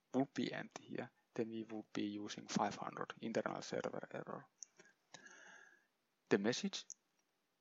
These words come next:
is the status code to text function called with the, that code. So, for example, a bad request or internal server error. And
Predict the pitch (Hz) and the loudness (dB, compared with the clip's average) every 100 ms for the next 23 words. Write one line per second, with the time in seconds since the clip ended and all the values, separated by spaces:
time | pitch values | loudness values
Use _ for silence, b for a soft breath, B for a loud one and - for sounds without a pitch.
0 | _ _ _ _ _ _ - - - 113 | _ _ _ _ _ _ -10 -6 0 0
1 | - _ - - 120 127 - 113 - - | 0 _ -4 4 4 4 -2 -4 -4 -8
2 | - 127 - - - - - 139 - 151 | 0 0 -2 -10 -16 -2 0 0 -4 -8
3 | 147 _ - 123 120 - 120 107 - 104 | -10 _ -4 0 0 -4 -10 -6 -2 -2
4 | - _ _ - - - 117 165 - _ | -4 _ _ -8 -4 6 6 6 2 _
5 | _ _ _ - - - 104 101 - _ | _ _ _ -20 -6 0 0 0 -6 _
6 | _ _ _ _ _ _ _ - _ _ | _ _ _ _ _ _ _ -20 _ _
7 | _ _ _ - - - - 110 104 - | _ _ _ -20 -20 -16 0 2 4 0
8 | 110 117 107 - 107 101 101 - B B | 0 2 4 8 10 10 8 2 B B
9 | B B B - 104 - 101 98 - 98 | B B B 2 2 4 -2 -2 -2 -2
10 | - 107 - 104 107 110 127 123 110 107 | -2 -6 -8 -8 -6 -6 -4 -2 -2 -2
11 | - 104 - - _ _ _ _ _ _ | -4 -4 -6 -10 _ _ _ _ _ _
12 | _ _ - - B B B _ _ _ | _ _ -20 -20 B B B _ _ _
13 | _ _ _ _ _ _ _ _ _ _ | _ _ _ _ _ _ _ _ _ _
14 | - 143 135 | 4 4 4